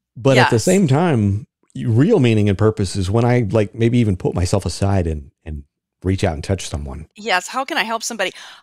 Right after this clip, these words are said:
Speaker 2: Oh my gosh! I, it seems like I always end up at a, like, at the ho-, a holiday party where, you know,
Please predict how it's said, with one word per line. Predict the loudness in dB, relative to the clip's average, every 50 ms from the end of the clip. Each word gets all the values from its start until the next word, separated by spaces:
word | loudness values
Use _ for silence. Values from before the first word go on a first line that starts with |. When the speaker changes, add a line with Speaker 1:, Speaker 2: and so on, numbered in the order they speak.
| -6
Speaker 2:
Oh | -4 -4
my | -4 -2 -2
gosh! | -4 -4 -2 0
I, | 0 0 -2 -2 _ _ -18
it | -14
seems | -12 -10 -8
like | -8 -6 -6
I | -6 -8
always | -8 -8 -10 -10 -10 -12 -10
end | -10 -10 -8 -10
up | -12 -12 -10 -10
at | -8 -8 -6
a, | -8 -10 -10 _ -14
like, | -16 -16 -14
at | -14
the | -14 -14
ho-, | -12 -12 -10
a | -10
holiday | -10 -8 -8 -8 -8 -10 -12
party | -14 -12 -12 -12 -12 -12 -12
where, | -12 -10 -10 -10 -12 -14 -20 -20 -20 -20 -20 -20 -20 _ _ -14
you | -12
know, | -10 -8 -8 -8 -10 -12